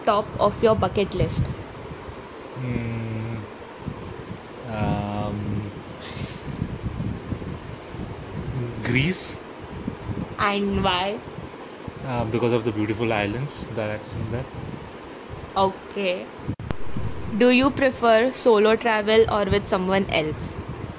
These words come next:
Speaker 2: Uh, depends। Solo at times, if, along with some person, if the person is fun and willing to go hitchhiking or something।
Speaker 1: What has been the most interesting item of food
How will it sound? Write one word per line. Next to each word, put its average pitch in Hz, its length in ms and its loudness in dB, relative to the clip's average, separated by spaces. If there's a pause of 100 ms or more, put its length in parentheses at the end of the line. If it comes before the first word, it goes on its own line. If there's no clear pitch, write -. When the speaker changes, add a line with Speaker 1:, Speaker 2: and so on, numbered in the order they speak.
(160)
Speaker 2:
Uh, 117 560 -4
depends। 123 580 4
Solo - 1040 2
at 127 280 0
times, 123 720 0 (500)
if, 143 160 0 (680)
along 135 320 4
with 135 100 2
some 123 220 -2
person, 123 340 0
if 113 140 0
the 117 80 4
person 113 320 2
is 110 160 2
fun 110 280 2
and 107 160 2
willing 107 320 4
to 107 140 2
go 104 140 4
hitchhiking 104 600 0
or 104 80 -2
something। 101 420 -4 (3250)
Speaker 1:
What 240 220 4
has 262 260 2
been 240 280 6
the 240 100 6
most 220 520 6
interesting 214 600 4
item 214 320 4
of 220 140 6
food 214 560 6